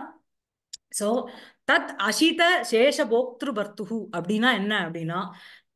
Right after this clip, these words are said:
தத் அசிதம் அப்படிங்கிறது தைஹி அசிதம். தைஹி அசிதம்னா கைஹி அசிதம், பிராமணைஹி அசிதம், பிராமணர்களினால் அரு-, ம், அருந்தப்பட்ட, சாப்பிடப்பட்ட,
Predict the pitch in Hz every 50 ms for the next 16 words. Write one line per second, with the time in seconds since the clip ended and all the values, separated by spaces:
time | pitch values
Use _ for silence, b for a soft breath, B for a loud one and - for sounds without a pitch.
0 | _ - 320 - - 339 311 302 - 277 269 277 277 285 254 - - 180 175 185
1 | 240 240 220 214 214 277 285 294 190 190 226 220 240 254 202 175 - 185 185 180
2 | 170 170 - _ _ _ - 240 277 311 285 311 311 269 254 262 262 254 262 254
3 | 269 294 302 302 277 240 285 277 285 285 262 233 208 - 220 196 214 214 220 220
4 | 220 B B B B B - 160 170 190 196 226 269 294 294 285 277 277 277 254
5 | 247 302 311 247 175 - 180 - 196 190 190 - - - _ - 190 180 196 233
6 | 262 269 285 277 269 269 262 226 247 240 247 247 254 269 285 320 320 - 196 190
7 | 190 214 208 214 B B B B B B - 254 226 220 226 226 247 262 294 339
8 | 339 302 294 294 302 196 185 - - 208 214 - - - - - 269 285 311 302
9 | 311 285 254 247 - - 165 160 - -